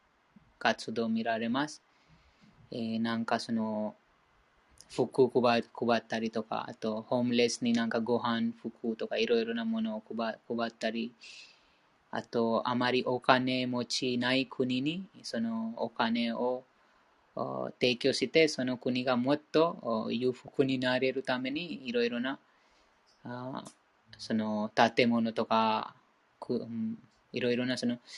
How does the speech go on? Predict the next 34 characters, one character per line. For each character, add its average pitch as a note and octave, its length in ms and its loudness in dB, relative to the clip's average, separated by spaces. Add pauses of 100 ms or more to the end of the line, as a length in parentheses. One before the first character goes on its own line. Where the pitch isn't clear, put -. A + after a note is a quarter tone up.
(220)
交 C3+ 220 8
通、 C3 420 4 (300)
交 B2 100 4
通 A#2+ 380 0
の A#2 160 2
た A2+ 160 0
め A2 160 0
と A2 140 -4
か、 A2 160 -2
い B2 120 -4
ろ C3 140 2
ん C#3 160 0
な D3 180 4
そ - 140 -6
の、 D3 180 0 (600)
あ、 A#2+ 220 4
物 C3+ 180 8
質 D3 360 0
的 C#3+ 280 2
な E3+ 160 2
そ - 160 -8
の、 B2 400 -4 (160)
う - 20 -8
ん、 A2+ 480 0 (1800)
物 C3 220 4
質 - 240 -4
的 C#3 220 2
な、 E3+ 240 2 (1400)
あ、 B2+ 160 12
物 C3+ 320 2
事 D3 240 4
が F3 140 6
も D#3 160 2
っ G3 60 -4